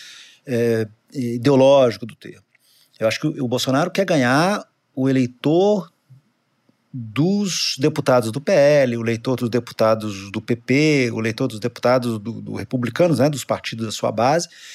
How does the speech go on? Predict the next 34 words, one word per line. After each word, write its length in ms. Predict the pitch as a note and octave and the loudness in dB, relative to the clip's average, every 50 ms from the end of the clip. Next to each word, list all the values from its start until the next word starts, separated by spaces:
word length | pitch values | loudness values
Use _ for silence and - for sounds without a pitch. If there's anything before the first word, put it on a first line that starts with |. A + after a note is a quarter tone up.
| - - - _ - | -20 -20 -8 _ -2
e 80 | C#4 | 0
que 100 | C#4 - | 2 2
eventualmente 640 | D3 A2+ A#2 A#2+ A#2 - F3+ D#3+ D3+ B2+ C#3 C3 - | 2 2 2 0 2 0 0 0 0 -2 -4 -4 -4
podem 220 | - A#2+ A#2 A#2 | -2 -2 -2 -2
até, 460 | A2 A2 - G#2+ A2+ A#2+ C#3 - - - | -4 -4 -4 -2 -2 -2 -2 -4 -6 -10
é, 280 | - G#2+ G#2 G#2 - - - A#2+ | -12 -12 -10 -10 -12 -14 -16 -12
ser 220 | A#2 - - A#2+ | -12 -8 -8 -6
de 100 | A#2+ A#2+ | -6 -6
centro. 340 | - - B2+ G#2+ G2+ - G2+ | -4 -2 -2 -4 -4 -4 -2
Mas, 220 | A2+ A#2 A#2 A#2 - - - - - - - _ - | -2 -2 -2 -2 -6 -12 -20 -20 -20 -20 -20 _ -14
é, 220 | D#3+ D3+ D3 C#3 | -12 -10 -10 -6
no 160 | C3+ B2 C3+ C3 | -4 -2 -2 0
sentido 300 | - D3+ C#3 D3 D3+ C#3 | 0 0 0 0 0 -2
de 60 | C3+ | -2
propostas, 1000 | - - B2 - - - C#3+ F3 G#3 G#3+ G3 - - A2+ G2+ - - - - - - | 0 0 -2 0 0 0 2 4 4 2 2 0 -2 -4 -6 -6 -8 -10 -10 -10 -6
ele 160 | C3 D#3+ D#3 | -2 0 0
não 100 | G3 G#3 | 0 0
tá 160 | F#3+ E3+ C#3 | 0 0 0
tentando 420 | C3+ - G#2+ F#2+ - G#2+ G#2 - - | -2 -2 -6 -6 -6 -8 -8 -8 -10
isso. 320 | - - - - - - - | -14 -16 -18 -20 -20 -20 -18
Ele, 260 | - A1 A1+ - - | -14 -12 -12 -10 -10
assim, 240 | - - - - - G#2+ - - | -8 -8 -8 -8 -10 -12 -14 -14
ele, 260 | - A#2+ A2 A2 G#2 G2+ - _ _ | -14 -14 -12 -12 -14 -16 -20 _ _
o 40 | - | -18
que 120 | - - A#2+ | -8 -8 -2
ele 60 | A2+ | 2
tá 120 | C3+ C#3 | 2 2
tentando 320 | - E3 D3 D#3+ F3+ G3+ A3 | 2 0 0 0 0 0 0
é 80 | G#3+ | 0
tornar 340 | G3 - - A#3 G#3 D#3+ B2+ | -2 -2 -2 0 2 2 2
uma 140 | B2 B2 B2 | 4 2 2
eleição 340 | A#2 A#2+ A2+ - B2 A2+ A#2+ | 2 0 0 -2 -4 -4 -4
muito 460 | A#2+ A2 A2+ B2 C#3+ F#3+ A#3 A3+ - | -4 -2 2 4 4 4 4 2 0
polarizada, 840 | - F#3+ F3 D#3 C#3+ C3+ A#2+ - A2 G#2+ G#2+ A2 A#2+ C3 - G2+ | -2 0 0 2 2 0 0 0 0 0 2 0 0 -2 -6 -10